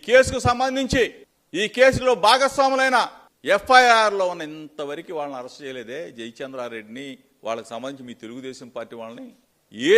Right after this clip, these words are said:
తప్పు చేయని జోగి రమేష్ మీకు దొరికాడా? చంద్రబాబు నాయుడికి, లోకేష్కి చెప్తా ఉన్నా, మీకు పిల్లలు ఉన్నారు, మీకు కుటుంబం ఉంది, పైన దేవుడు ఉన్నాడు. అక్రమంగా నన్ను అరెస్ట్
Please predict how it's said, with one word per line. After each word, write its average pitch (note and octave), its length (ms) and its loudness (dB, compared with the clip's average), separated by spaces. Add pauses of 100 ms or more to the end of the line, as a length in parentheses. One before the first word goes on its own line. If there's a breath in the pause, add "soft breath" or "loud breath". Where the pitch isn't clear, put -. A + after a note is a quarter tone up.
(120)
తప్పు G3 260 -6 (100)
చేయని C3 280 -14
జోగి D#3 240 -10
రమేష్ C#3 280 -14
మీకు G2+ 180 -18
దొరికాడా? G#2+ 360 -8 (580)
చంద్రబాబు D#3+ 520 0
నాయుడికి, E3+ 360 2
లోకేష్కి F#3+ 400 0
చెప్తా F#3 180 0 (100)
ఉన్నా, E3 160 2 (460)
మీకు D3 220 -6 (140)
పిల్లలు D3+ 340 0
ఉన్నారు, C3 240 -4 (260)
మీకు D#3+ 220 -2 (180)
కుటుంబం F#3 480 4
ఉంది, F3 200 2 (400)
పైన C#3 220 0 (140)
దేవుడు C3 260 -2
ఉన్నాడు. G#2 240 -10 (400)
అక్రమంగా D#3 600 -2 (120)
నన్ను D3 280 -6
అరెస్ట్ D3+ 280 -6